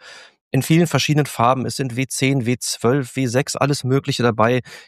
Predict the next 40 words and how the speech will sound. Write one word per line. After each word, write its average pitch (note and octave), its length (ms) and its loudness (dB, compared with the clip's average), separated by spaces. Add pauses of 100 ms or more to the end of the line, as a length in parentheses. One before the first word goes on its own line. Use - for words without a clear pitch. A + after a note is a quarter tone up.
Die C#3 80 0
blauen C#3 360 0
glitzern C3 420 -2
teilweise. B2 760 0
Du A#2 120 -2
hast C3 200 -2
rote C3 320 -2
und A#2+ 100 -6
schwa-, A#2+ 280 2
äh, A#2 40 2
du A#2+ 80 -2
hast B2+ 160 -2
schwarze C3 340 0
und A#2 140 -4
weiße A2 260 0
Zahlen D3 300 -2
auf C#3 100 -6
den B2 140 -4
roten A#2+ 360 -4
Würfeln. C3 400 0 (360)
Das - 160 -2
ist C3+ 100 -2
total D3+ 400 0 (100)
cool. C#3+ 140 0
Es C3+ 100 -4
hat A2+ 80 -2
einen A2 260 0
wahnsinnigen A#2 440 0
Aufforderungscharakter. G#2+ 920 -2 (640)
Und, - 240 -2
ähm, A2+ 280 2
ich - 100 -2
hatte F3+ 160 0
total E3 320 0
Lust, G3 160 -2
das D#3 100 -4
auch C#3+ 120 -2
auszuprobieren F3 920 -2
und, C#3 380 -2
ähm, B2+ 360 0